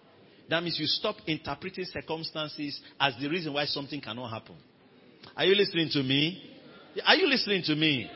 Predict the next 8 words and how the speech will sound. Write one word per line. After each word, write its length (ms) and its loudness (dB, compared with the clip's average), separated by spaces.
You're 140 2
not 120 4
looking 200 -2
at 80 2
the 80 -2
circumstance 580 -4
to 80 2
interpret 540 -2